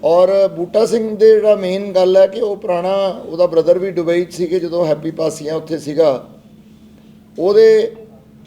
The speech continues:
ਮੁੜ ਕੇ ਕੰਟੈਕਟ ਦੇ ਵਿੱਚ ਐਸਟੈਬਲਿਸ਼ ਰਹੇ, ਅ, ਬੂਟਾ ਸਿੰਘ ਦੇ।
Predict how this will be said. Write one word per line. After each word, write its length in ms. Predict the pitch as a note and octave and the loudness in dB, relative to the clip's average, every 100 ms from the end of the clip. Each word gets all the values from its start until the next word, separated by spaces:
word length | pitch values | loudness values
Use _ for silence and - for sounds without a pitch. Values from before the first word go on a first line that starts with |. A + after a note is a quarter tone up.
| _ - | _ -10
ਮੁੜ 140 | D#3 F3 | -6 -4
ਕੇ 180 | G3+ | -4
ਕੰਟੈਕਟ 520 | G3 F#3+ F3 E3+ F#3+ F#3+ | -2 0 0 2 0 0
ਦੇ 140 | G3 | -6
ਵਿੱਚ 500 | F#3+ F#3+ F#3 F#3+ F3 | -6 -6 -6 -4 -2
ਐਸਟੈਬਲਿਸ਼ 560 | D#3 - D#3+ D#3 F#3 D3+ | -4 -4 -4 -2 -4 -2
ਰਹੇ, 300 | D#3 F3+ F#3+ | 2 2 0
ਅ, 400 | D3+ - B2+ D3 | -8 -10 -4 -2
ਬੂਟਾ 340 | C#3 D3+ E3 | -4 -8 -8
ਸਿੰਘ 340 | E3 F3 F3 E3 | -6 -6 -8 -6
ਦੇ। 280 | F3 G3 | -4 -4